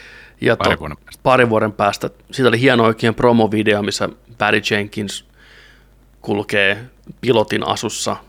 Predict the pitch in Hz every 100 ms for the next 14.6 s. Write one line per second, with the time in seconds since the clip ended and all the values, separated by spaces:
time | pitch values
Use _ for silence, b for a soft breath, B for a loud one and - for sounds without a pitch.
0 | _ _ _ _ _ _ _ _ - -
1 | 113 107 104 104 101 104 110 101 117 123
2 | 110 113 95 110 107 104 - - 113 -
3 | 107 107 107 101 101 101 _ _ b b
4 | b 101 98 95 95 - 95 104 98 -
5 | - 127 127 120 104 101 98 104 98 92
6 | 104 98 101 85 90 90 - 90 82 76
7 | 78 - 80 76 73 - - 160 - -
8 | - - 120 123 113 110 B B - 131
9 | 131 113 - 101 107 104 107 - 127 120
10 | 104 87 - 87 85 - 90 80 - 120
11 | 113 110 - 123 127 123 113 113 113 117
12 | 117 - 113 110 - - 139 117 113 -
13 | _ _ B B B B B B - -
14 | - 131 127 - 120 -